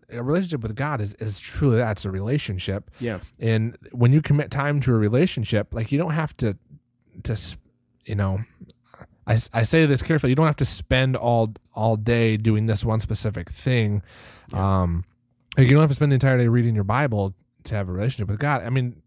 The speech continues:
Speaker 1: reading your Bible for ten, fifteen minutes is better than not reading it at all 'cause you feel like it's too daunting of a task.
Speaker 2: Yeah.
Speaker 1: So I think as you do those things more, the desire will come from that.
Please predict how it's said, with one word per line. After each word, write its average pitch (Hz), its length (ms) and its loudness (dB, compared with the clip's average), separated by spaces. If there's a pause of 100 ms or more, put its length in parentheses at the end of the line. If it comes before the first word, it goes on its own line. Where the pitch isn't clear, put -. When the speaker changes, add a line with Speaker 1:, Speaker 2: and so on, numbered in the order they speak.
(140)
Speaker 1:
reading 147 300 0
your 135 80 0
Bible 120 260 0
for 113 180 -4
ten, 127 600 -2
fifteen 123 400 -4
minutes 147 260 -2
is 104 60 -4
better 101 240 -2
than 98 160 -2
not 107 180 -4
reading 101 280 2
it 92 80 0
at 95 80 -4
all 147 180 0
'cause 92 180 -4
you 87 80 -2
feel 87 140 -4
like 85 100 -6
it's 92 140 -10
too - 120 -8
daunting 90 300 -4
of - 60 -8
a - 60 -10
task. - 440 -6 (400)
Speaker 2:
Yeah. - 60 -12 (180)
Speaker 1:
So 110 440 4
I 117 80 2
think 147 200 0
as 123 160 4
you 117 60 2
do 127 240 2
those 135 260 2
things 110 240 -2
more, 113 520 0 (360)
the 117 120 -4
desire 117 600 -2
will 104 160 -4
come 104 280 -4
from 98 300 -6
that. - 240 -14